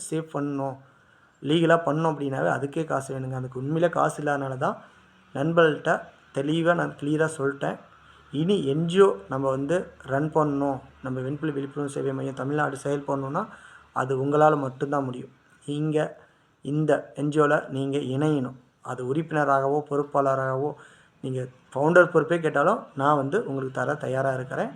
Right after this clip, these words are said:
அதுக்கான டாக்குமெண்ட்டை திருத்தி எடுத்து இந்த என் ஜி ஓ நீங்க ரன் பண்ணா சரி, நான் ஒரு உறுப்பினரா இருந்தேன்னா எனக்கு போதும். என்னால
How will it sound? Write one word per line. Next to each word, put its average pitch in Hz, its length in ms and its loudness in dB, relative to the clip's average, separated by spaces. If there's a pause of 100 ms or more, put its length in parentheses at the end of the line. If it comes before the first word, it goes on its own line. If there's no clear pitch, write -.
(280)
அதுக்கான 135 320 -2
டாக்குமெண்ட்டை 143 460 2
திருத்தி 135 340 -4
எடுத்து 131 240 -2 (540)
இந்த 165 120 2 (100)
என் 165 120 0
ஜி 190 100 6
ஓ 196 40 6 (100)
நீங்க 135 180 -2
ரன் 139 180 -2
பண்ணா 143 240 2
சரி, 147 220 -4
நான் 131 180 0
ஒரு 127 160 -2
உறுப்பினரா 180 420 4
இருந்தேன்னா 147 280 0
எனக்கு 131 220 -10
போதும். 151 280 -6
என்னால 135 220 -2